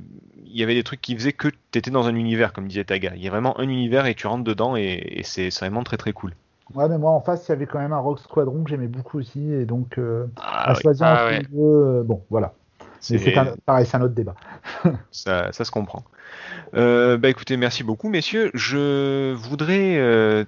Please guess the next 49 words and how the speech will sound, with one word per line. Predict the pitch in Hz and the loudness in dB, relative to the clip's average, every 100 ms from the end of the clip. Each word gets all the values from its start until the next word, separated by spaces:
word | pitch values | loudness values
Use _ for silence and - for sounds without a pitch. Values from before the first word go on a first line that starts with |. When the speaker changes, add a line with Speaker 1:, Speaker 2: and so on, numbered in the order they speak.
| - | 0
Speaker 1:
terminer | 139 139 139 165 | 0 2 0 2
avec | 139 120 120 | 2 2 0
la, | 107 104 98 101 | 2 4 4 2
la | 104 | 2
question | 107 - 180 | -2 -2 -6
que | 139 | -2
personne | 135 127 151 | 0 0 -2
ne | 135 | -4
se | 117 | -4
pose. | 107 131 170 - _ _ _ _ _ - _ - | -4 -4 -4 -8 _ _ _ _ _ -20 _ -10
On | 113 | -4
va, | 107 104 101 | 2 4 2
on | 101 | 2
va | 110 | 2
débattre | 120 139 - 117 | 2 2 0 0
là-dessus. | 110 - 202 220 - - - | -2 -2 -10 -12 -18 -20 -12
Je | 113 | -6
voudrais | 147 | -4
savoir | 160 190 | -4 -6
si | - 120 | -6 -10
finalement, | - 175 143 127 156 220 _ _ _ | -6 0 2 2 -2 -6 _ _ _
on | - 107 | -8 0
voit | 107 | 0
l'exemple | 107 123 120 | 0 -2 0
avec | 104 98 101 | 0 -2 -6
un | 101 101 | -10 -6
jeu | 123 | -8
qui | 123 98 | -8 -8
est | |
quand | 104 | -6
même, | 104 98 | -4 -4
euh, | 90 82 - - | -8 -10 -12 -4
allez, | 107 101 - | -2 -2 -4
on | 101 | -2
va | 101 | -2
être | |
sympa | - 110 110 | -2 -2 0
avec | 104 | 0
Nintendo, | 104 107 110 120 | -4 -4 -4 -4
qui | 131 107 | -6 -6
est | |
moitié | 104 127 127 139 139 | 0 0 0 -2 -2
Argonaut, | - 98 110 151 - - | -2 -4 -4 -4 -6 -14
même | 107 104 107 | -10 -8 -6
si | 110 | -6
à | |
mon | 104 | -4
avis, | 104 107 123 117 | -4 -4 -2 -2
euh, | 95 92 | -2 -4